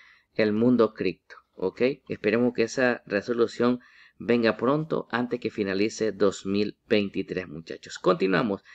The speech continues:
Tenemos el Bit a partir de los diecisiete con veintisiete. Tenemos también el dólar que se sostiene a los ciento seis.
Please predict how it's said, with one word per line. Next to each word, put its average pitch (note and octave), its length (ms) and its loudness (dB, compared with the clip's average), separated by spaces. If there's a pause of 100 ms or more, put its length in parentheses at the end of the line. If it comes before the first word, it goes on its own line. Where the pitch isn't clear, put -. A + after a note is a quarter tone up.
(220)
Tenemos F3 420 4
el D#3 140 2
Bit D#3 200 0
a C3 120 2
partir C3 320 2
de D#3 120 6
los C#3 120 0
diecisiete C3 560 2
con A#2+ 220 2
veintisiete. C#3+ 840 0 (520)
Tenemos C#3 500 2
también B2+ 720 2
el A#2+ 200 4
dólar D3 260 6
que C3 100 -4
se A#2 120 -6
sostiene A#2+ 400 -2
a C3+ 40 0
los B2 180 2
ciento C3+ 420 -2
seis. D#3+ 480 0